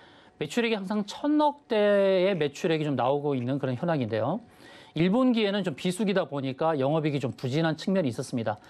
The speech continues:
근데 이 분기 이후부터의 실적을 주시하는 것이 중요할 겁니다.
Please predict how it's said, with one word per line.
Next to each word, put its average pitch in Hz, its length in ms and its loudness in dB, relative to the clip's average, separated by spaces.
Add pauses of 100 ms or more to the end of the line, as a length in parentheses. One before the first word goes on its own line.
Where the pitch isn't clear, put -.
(200)
근데 147 140 0
이 165 180 2
분기 220 320 2
이후부터의 180 880 0 (240)
실적을 220 640 0 (120)
주시하는 156 420 -2
것이 135 220 -4
중요할 156 380 -2
겁니다. 120 440 -4